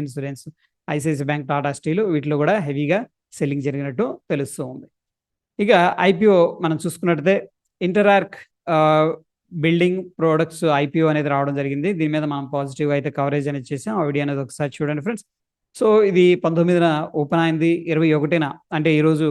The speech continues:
క్లోజ్ అయిపోయింది. ఇష్యూ ప్రైస్ వచ్చేసరికి ఎనిమిది వందల యాభై నుంచి తొమ్మిది వందలు, లాట్ సైజ్ పదహారు. ఇష్యూ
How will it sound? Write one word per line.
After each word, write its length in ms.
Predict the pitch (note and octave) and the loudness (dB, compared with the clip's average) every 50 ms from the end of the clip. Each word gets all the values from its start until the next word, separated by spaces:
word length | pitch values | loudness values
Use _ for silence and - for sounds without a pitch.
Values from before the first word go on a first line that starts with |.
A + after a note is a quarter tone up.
| C3+ - | -2 -2
క్లోజ్ 180 | - D3 C#3 D3+ D#3 | -2 -2 0 0 -2
అయిపోయింది. 360 | D3 - D#3 D3 D3 D3 G3+ - - _ _ _ _ _ _ | 0 0 -2 -4 -2 -2 -4 -4 -6 _ _ _ _ _ _
ఇష్యూ 200 | - D3 - F#3+ F3 G3 | -8 -4 -2 -2 0 2
ప్రైస్ 200 | F3 D#3+ D#3 D3 D#3 | 2 2 2 0 -4
వచ్చేసరికి 380 | C#3 D#3+ D3 D3+ D3+ D3 D3 D3 | -4 -4 -4 -4 -4 -2 -4 -4
ఎనిమిది 160 | C#3+ D3 D3 D3+ | -2 -2 -2 -2
వందల 160 | D3 D3 C#3+ C#3 | -2 0 0 0
యాభై 140 | C#3+ C3+ C#3+ C#3+ | 0 0 -2 -4
నుంచి 160 | C#3+ C#3 D3 B2+ - | -4 -6 -6 -8 -6
తొమ్మిది 180 | C#3 C#3+ C3+ D3 | -6 -6 -6 -4
వందలు, 200 | D3 D3+ F3 G#3 F#3+ D#3 | -2 -2 -2 0 0 0
లాట్ 160 | C#3+ D3 C#3+ - | 0 0 -2 -4
సైజ్ 180 | D#3 C#3+ C3 B2+ - | -6 -6 -6 -6 -6
పదహారు. 340 | C3+ C#3+ C#3 D3+ D3+ E3 F#3+ G#3+ _ _ _ _ _ _ _ _ _ _ _ E3+ | -6 -2 -2 0 -2 -2 -4 -8 _ _ _ _ _ _ _ _ _ _ _ -4
ఇష్యూ 200 | E3 - G#3 G3 | -2 2 2 4